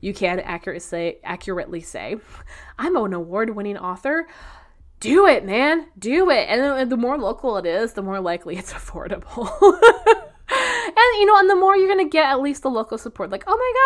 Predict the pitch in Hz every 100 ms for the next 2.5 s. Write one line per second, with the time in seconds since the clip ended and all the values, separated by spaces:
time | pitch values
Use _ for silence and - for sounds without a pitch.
0 | 466 - 269 320 403 269 247 220 202 185
1 | 165 165 320 - - - 214 226 262 269
2 | 269 392 330 359